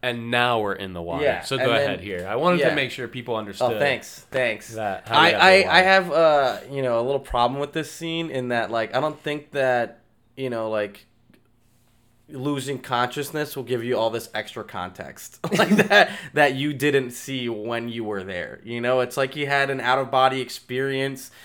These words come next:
Speaker 2: and he remembered all these things that he didn't remember before, you know? That shit was weird. He remembered his dad being on the phone and, like, closing the door, and, uh, and he put,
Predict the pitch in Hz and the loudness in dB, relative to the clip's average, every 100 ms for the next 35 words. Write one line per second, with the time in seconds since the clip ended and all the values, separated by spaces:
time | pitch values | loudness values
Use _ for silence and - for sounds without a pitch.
0 | - - 120 131 127 127 131 131 135 139 | -20 -14 -8 -2 -2 -2 -4 -2 -2 -2
1 | 131 123 - 127 127 135 120 110 117 101 | -4 -8 -6 -4 -4 -4 -4 -4 -10 -14
2 | _ _ _ _ _ - 117 113 143 135 | _ _ _ _ _ -18 -10 -6 -6 -6
3 | 123 110 127 180 214 196 240 - 247 247 | -6 -4 -4 -4 -4 -4 -8 -8 -4 0
4 | 254 262 240 254 254 262 262 262 _ _ | 2 0 -4 -6 -2 0 0 -6 _ _
5 | _ _ _ _ 170 240 202 117 107 156 | _ _ _ _ -8 0 0 -2 -6 -2
6 | 165 95 - 143 151 165 151 135 127 147 | -2 -4 -6 -4 0 0 0 -2 4 4
7 | 147 143 135 123 - 135 139 131 120 117 | 4 0 -2 -4 0 2 2 0 -2 -4
8 | 110 135 131 127 123 101 123 127 123 120 | -4 -2 0 0 -4 -4 0 2 2 2
9 | 117 - - - - - 120 117 110 117 | -2 -8 -20 -20 -14 -6 -2 -2 -4 -4
10 | 117 107 104 104 _ _ _ 123 110 127 | 0 2 0 -4 _ _ _ -6 -4 -4
11 | 135 135 165 | -6 -6 -10